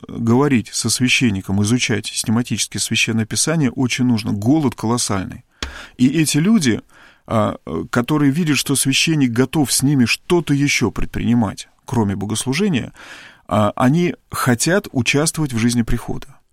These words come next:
Вот те самые волонтёры, которые к Пасхе ототрут, э, весь храм,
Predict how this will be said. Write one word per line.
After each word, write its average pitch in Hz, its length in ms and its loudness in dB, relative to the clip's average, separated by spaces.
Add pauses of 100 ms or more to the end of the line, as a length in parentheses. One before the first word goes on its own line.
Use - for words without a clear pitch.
(120)
Вот 110 200 2 (120)
те 139 160 0
самые 120 320 2
волонтёры, 123 560 2
которые - 380 -6 (380)
к - 100 -12
Пасхе 110 360 0
ототрут, 113 520 -2
э, - 300 -6
весь 107 220 0
храм, 160 400 -2